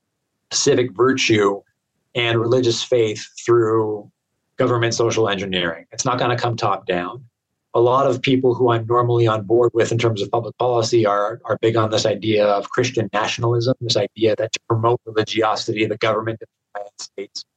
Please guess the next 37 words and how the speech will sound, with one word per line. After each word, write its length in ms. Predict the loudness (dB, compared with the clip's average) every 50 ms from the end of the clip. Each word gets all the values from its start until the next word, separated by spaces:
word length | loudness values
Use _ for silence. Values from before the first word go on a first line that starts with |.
| _ _ _ _ _ _ -4
should 140 | -4 -4 -2
actively 580 | -2 -4 -4 -4 -2 -4 -4 -2 -2 -2 0 -2
encourage 460 | -2 -4 -6 -6 -2 0 0 0 0
expressions 460 | -2 -4 -2 -2 -2 -2 -2 -6 -8
of 100 | -8 -8 -4
Christianity 760 | -4 -4 -4 _ _ -6 -4 -4 -4 -4 _ -12 -10 -10 -10
and 80 | -10 -12 -16
these 180 | -12 -6 -4
sorts 260 | 0 0 0 0 0 -4
of 80 | -6 _ -4
things. 420 | -4 -4 -4 -8 _ -8 -8 -8 _ _ _ _ _ _ -4
I 80 | -2 0
actually 360 | 0 0 0 0 2 2 2
do 180 | 4 4 4 4
think 260 | 4 2 0 2 2
that 80 | 2 2
religion 440 | 2 2 2 2 2 2 2 2
belongs 400 | 2 2 2 2 2 0 0 -2
in 80 | -2 -2
public 300 | -2 -4 -2 -2 -2 -2
life. 300 | 0 0 2 2 2 0
I 100 | 0 -2
think 160 | -2 -2 0 0
it 80 | 0
is 120 | 0 0 -2
a 80 | -2
thorough 440 | -4 -2 0 0 2 2 2 0 0
misreading 560 | -2 -4 -4 -6 -6 _ -8 -6 -6 -6 -8 -10 _ -18
of 80 | -18 -16
the 40 | _ -8
First 160 | -8 -6 -6 -2
Amendment 280 | 0 0 0 0 -2 -4
to 120 | -4 -8 -4 -4
assume 280 | -2 2 2 2 2 2
that 140 | -2 -4 -2
that 180 | -2 -4 -4
means 280 | -4 -4 -4 -2 -4 -4